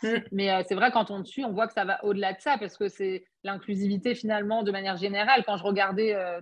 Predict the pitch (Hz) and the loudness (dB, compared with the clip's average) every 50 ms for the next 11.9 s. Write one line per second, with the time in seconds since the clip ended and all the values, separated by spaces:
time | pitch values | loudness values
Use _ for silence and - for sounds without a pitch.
0 | - - 196 190 _ 214 214 190 196 180 - 196 - 202 196 196 214 220 208 196 | -10 -16 -20 -8 _ -4 -2 -2 -2 -4 -4 0 2 2 4 6 6 6 6 6
1 | 180 175 - - - - _ _ - 180 175 175 170 - - - 196 175 180 170 | 4 2 2 -2 -10 -20 _ _ -2 0 0 0 -2 -4 -4 -4 -2 0 0 0
2 | 170 175 175 165 165 170 170 170 175 190 180 175 185 208 214 214 202 190 185 - | -2 -2 -2 -2 0 0 0 2 2 0 2 2 4 4 4 4 2 0 0 2
3 | 190 180 185 185 196 190 185 175 175 - 190 196 185 - - 196 180 180 214 262 | 2 2 0 0 -2 0 0 0 2 2 0 0 -2 0 0 0 4 6 6 6
4 | 269 262 - - - - _ _ - 190 175 - 196 202 214 208 190 180 180 180 | 6 4 -2 -14 -20 -20 _ _ 2 2 4 8 8 8 8 8 6 4 2 2
5 | - 190 180 190 190 185 190 196 220 226 226 226 196 202 190 - 196 185 180 175 | 2 2 2 4 2 2 2 0 -2 -2 -2 -2 -2 -4 -4 -4 -4 -4 -4 -4
6 | 175 165 156 - - 180 - - 202 196 196 190 180 175 170 - - _ _ _ | -4 -6 -6 -10 -16 -16 -2 4 6 6 6 6 4 0 -2 -4 -12 _ _ _
7 | - 175 165 165 160 - - - 196 - 202 202 196 185 175 196 175 - 202 190 | -2 -2 -2 -4 -6 -8 -6 -4 2 4 8 8 8 8 6 4 2 4 2 2
8 | 190 - - 233 226 226 226 226 226 214 190 - - 208 202 196 185 175 180 190 | 2 4 4 4 6 6 6 6 4 2 0 0 2 2 2 2 2 0 -2 -2
9 | 180 - - 226 - - 226 226 226 190 - - _ _ _ - 185 185 190 - | -2 -4 -10 -12 -6 -4 -2 -2 -2 -4 -6 -12 _ _ _ -12 -10 -10 -8 -8
10 | 202 - _ 208 208 220 233 240 233 - - - 226 233 220 208 202 196 196 185 | -10 -8 _ -2 0 2 2 2 0 -2 -2 2 2 4 4 2 2 0 -2 -2
11 | 202 196 190 - - 208 208 220 214 190 - - 190 190 214 233 226 196 | -2 -6 -8 -6 -4 -2 -2 -2 -2 -4 -4 -6 -6 -4 -4 -4 -4 -4